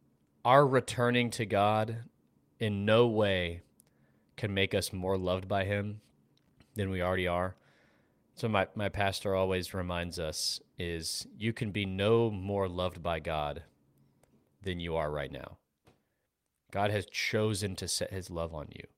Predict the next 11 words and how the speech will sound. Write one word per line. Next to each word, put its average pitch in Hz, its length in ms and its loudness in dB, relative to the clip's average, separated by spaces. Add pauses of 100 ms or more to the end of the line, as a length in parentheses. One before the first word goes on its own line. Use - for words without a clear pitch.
(920)
So 104 300 0
the 117 160 2
idea 117 360 6
of 104 100 2
us 120 260 0
returning 107 580 -4
to 104 120 -4
try 104 180 -2
to 92 140 -2 (180)
please 110 520 -2
God 87 440 -2